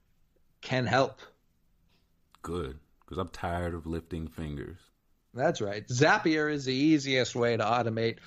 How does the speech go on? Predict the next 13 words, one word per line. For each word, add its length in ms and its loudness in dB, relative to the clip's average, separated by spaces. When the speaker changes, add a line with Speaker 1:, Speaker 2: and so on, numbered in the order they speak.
Speaker 1:
your 500 8
work. 420 6
It 100 4
connects 380 2
all 260 8
your 200 4
business 480 0
software 560 4
and 100 0
handles 400 4
work 300 6
for 360 10
you 380 6